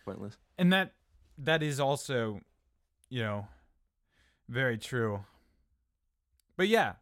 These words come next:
Speaker 2: I mean, if you, like, like, I feel that I have, well, I don't wanna get into all this, but, but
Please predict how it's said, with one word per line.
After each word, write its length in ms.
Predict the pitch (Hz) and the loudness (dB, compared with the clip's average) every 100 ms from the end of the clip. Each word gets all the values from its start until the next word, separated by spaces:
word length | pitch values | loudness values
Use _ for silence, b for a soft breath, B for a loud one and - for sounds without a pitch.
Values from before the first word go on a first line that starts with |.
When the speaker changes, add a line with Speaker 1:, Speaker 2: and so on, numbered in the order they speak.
| _ _ _ _ _ _ _ _ _ _ | _ _ _ _ _ _ _ _ _ _
Speaker 2:
I 120 | - 175 | -2 0
mean, 280 | 185 170 - _ _ _ _ _ _ _ _ - | 2 -2 -6 _ _ _ _ _ _ _ _ -2
if 280 | 180 - | -2 0
you, 400 | 190 208 156 131 127 _ _ _ _ _ _ | -2 -2 -2 -8 -12 _ _ _ _ _ _
like, 260 | 147 151 - - 151 | -2 0 -2 -8 -2
like, 320 | 151 117 - _ _ | 0 0 -6 _ _
I 200 | 117 160 | 2 4
feel 560 | 202 160 143 135 131 131 _ _ _ _ _ _ _ _ _ _ _ _ _ 117 | 2 -2 0 0 -2 -6 _ _ _ _ _ _ _ _ _ _ _ _ _ -6
that 180 | 135 | -2
I 140 | 135 131 | 2 2
have, 320 | 135 123 107 - - - _ _ _ _ _ _ _ _ _ _ _ | 0 -2 -6 -16 -20 -20 _ _ _ _ _ _ _ _ _ _ _
well, 140 | 135 127 | -4 2
I 120 | 156 | 2
don't 80 | 196 | 2
wanna 140 | 160 | 0
get 140 | 135 | 0
into 140 | 131 127 | -2 -2
all 160 | 113 | -2
this, 160 | 107 101 | -4 -6
but, 180 | - 117 - B B B B B B _ _ - | -8 -10 -12 B B B B B B _ _ -10
but 240 | 147 175 | 2 2